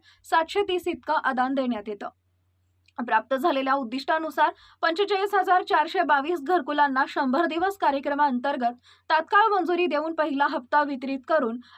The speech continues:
कामं सुरू करण्याच्या सूचना प्रशासनास दिल्यात. या योजनेस गती देण्यासाठी मागील आठवड्यात पुणे इथं विभाग स्तरावर मी स्वतः आढावा घेतलाय.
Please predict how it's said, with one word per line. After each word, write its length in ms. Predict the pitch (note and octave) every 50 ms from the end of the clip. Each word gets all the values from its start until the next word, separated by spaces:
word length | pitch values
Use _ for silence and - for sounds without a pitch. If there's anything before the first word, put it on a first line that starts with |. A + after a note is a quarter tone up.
| _ -
कामं 300 | D#4 D4+ D#4 D#4+ F4 G4+
सुरू 260 | G4+ G4+ F#4+ E4+ G4+
करण्याच्या 480 | G4+ G#4+ G#4 G4 F4+ E4+ E4 E4 F4 D#4+
सूचना 380 | E4 - F4 C4+ - D4+ C#4+ D4+
प्रशासनास 680 | D#4 D#4+ D4 D4+ D4+ C4 B3+ B3+ C4+ B3 A#3+ B3 C4 -
दिल्यात. 300 | A#3 A3 B3+ A#3+ G#3+ - - _ _ _ _ _ _ _ _ _ _
या 120 | C4+ C#4+ D4
योजनेस 500 | D#4+ D#4 D4+ D4+ B3+ D#4 D#4+ F4+ G4 - D4+ C4+
गती 200 | G4 F#4 F#4 G4+
देण्यासाठी 580 | G4 F4+ F4+ F#4+ F4+ F#4 F#4 G4 E4+ E4 F4+ F4+
मागील 360 | E4+ D#4 C#4 C4 C#4 D#4 D#4
आठवड्यात 460 | D4 C#4 - D#4 C#4 C#4+ C#4+ D4 D#4 D#4+ _
पुणे 260 | - D#4+ D4 D#4 F4+ F#4
इथं 300 | D#4+ B3 A#3+ A#3+ B3 B3 C#4 _ - - _ _
विभाग 360 | C#4+ E4 E4 C#4+ F4+ G4 G#4+ G#4
स्तरावर 500 | - - G4 F4+ F4 D4+ C#4 B3+ C4+ -
मी 160 | C#4 D4 E4
स्वतः 420 | E4 - F4 D4 - E4+ - D4+ G4
आढावा 340 | F#4+ D4+ B3 A#3+ B3 C4 C4+
घेतलाय. 340 | B3+ D4 G#3+ - G#3+ G3